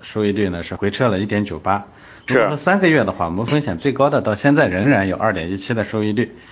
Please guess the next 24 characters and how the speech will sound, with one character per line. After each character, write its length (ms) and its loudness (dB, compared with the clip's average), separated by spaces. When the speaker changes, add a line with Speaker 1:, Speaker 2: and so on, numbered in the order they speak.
Speaker 2:
嗯。 100 -4
Speaker 1:
同 100 4
期 200 2
的 80 4
上 200 2
证 140 4
指 160 -2
数 200 0
的 100 4
跌 180 4
幅 160 -2
呢， 140 0
分 180 0
别 140 0
是 120 -6
四 200 -4
点 240 -2
一 100 0
五 160 -4
和 140 -12
二 160 -2
点 100 -8
七 160 -10
八。 280 -2